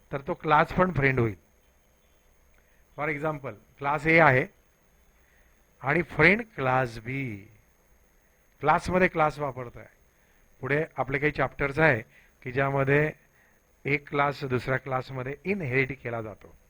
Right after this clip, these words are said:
तर this is a derived class, this is a main class and this is a derived class. जे काही आहे, class B is a friend class. क्लास B जो आहे, डिराइव्ह क्लास आहे खरा, पण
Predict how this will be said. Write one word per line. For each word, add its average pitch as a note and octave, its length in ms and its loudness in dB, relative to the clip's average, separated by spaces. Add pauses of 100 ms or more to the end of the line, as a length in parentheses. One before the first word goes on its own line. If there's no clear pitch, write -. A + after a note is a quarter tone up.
(920)
तर C3+ 60 -14
this B2+ 160 -10
is C#3 240 -10
a C#3 340 -6 (420)
derived B2+ 400 -4
class, B2+ 180 -6 (580)
this C3 220 -16
is D#3 80 -6
a D#3 60 -10
main C#3 200 0 (100)
class G#2+ 400 -16
and A#2+ 140 -14
this A#2+ 180 -12
is B2+ 80 -14
a C3 100 -14
derived G#2+ 280 -10
class. G2+ 180 -20 (840)
जे G3 80 0
काही G3 240 0
आहे, A2+ 60 -4 (380)
class F3 360 6
B G#3 240 0 (380)
is F#3 80 -2
a G3+ 80 2 (100)
friend C3+ 220 -2
class. A2 300 -12 (580)
क्लास D3+ 300 2
B D#3+ 180 4
जो F#3+ 120 6
आहे, F3 120 10
डिराइव्ह D3+ 300 12
क्लास D3+ 300 6
आहे B2+ 100 0
खरा, C3+ 240 -8 (480)
पण E3 200 -2